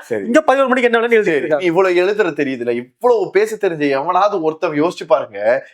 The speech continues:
Speaker 1: ஏழு வருஷங்களுக்கு முன்னாடி ஒருத்தவன் ஒரு பெண்ணை பாலியல் வன்கொடுமை செய்றான், ஒரு சிறுமியை பாலியல் வன்கொடுமை செய்து ஜெயிலுக்கு போறான்.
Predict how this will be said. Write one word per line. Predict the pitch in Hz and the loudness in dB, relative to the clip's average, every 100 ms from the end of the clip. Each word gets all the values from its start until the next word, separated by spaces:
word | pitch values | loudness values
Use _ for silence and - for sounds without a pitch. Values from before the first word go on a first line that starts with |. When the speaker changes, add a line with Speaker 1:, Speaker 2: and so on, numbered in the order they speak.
| _ | _
Speaker 1:
ஏழு | 123 170 233 214 | 0 2 4 2
வருஷங்களுக்கு | 175 175 226 214 185 165 156 | 0 0 0 0 -2 -2 -6
முன்னாடி | 156 190 180 165 190 | -4 -2 0 0 0
ஒருத்தவன் | 165 160 156 190 | 0 0 0 2
ஒரு | 175 147 147 | 2 0 0
பெண்ணை | 180 196 190 202 | -2 -2 -4 -2
பாலியல் | 175 165 190 180 | 0 0 2 0
வன்கொடுமை | 151 165 185 170 147 | 0 -4 -6 -6 -6
செய்றான், | 151 135 | -2 -2
ஒரு | 135 | -2
சிறுமியை | 131 - 208 208 190 175 | -8 -10 -6 -4 -2 0
பாலியல் | 156 175 180 151 | 2 2 2 0
வன்கொடுமை | 147 180 165 143 | -4 -4 -8 -8
செய்து | 139 147 185 147 | -6 -6 -6 -4
ஜெயிலுக்கு | 165 185 190 156 | -2 0 -2 -4
போறான். | 127 117 127 | -2 0 0